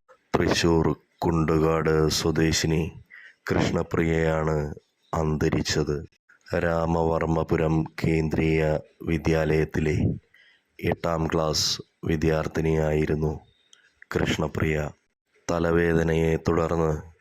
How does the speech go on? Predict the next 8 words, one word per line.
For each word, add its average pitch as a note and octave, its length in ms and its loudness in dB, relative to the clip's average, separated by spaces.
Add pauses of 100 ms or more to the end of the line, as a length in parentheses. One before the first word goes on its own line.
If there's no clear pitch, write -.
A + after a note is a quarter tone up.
(360)
ബെഞ്ചിൽ E2 640 0 (400)
തലവെച്ച് D#2+ 580 0
കിടന്ന D#2+ 340 0 (360)
വിദ്യാർത്ഥിനിയെ D#2+ 920 0 (920)
സഹപാഠികൾ D#2+ 920 0 (760)
അനക്കമില്ലാത്ത E2 920 0 (220)
നിലയിൽ D#2 680 0 (800)
കണ്ടെത്തുകയായിരുന്നു. D#2 1160 0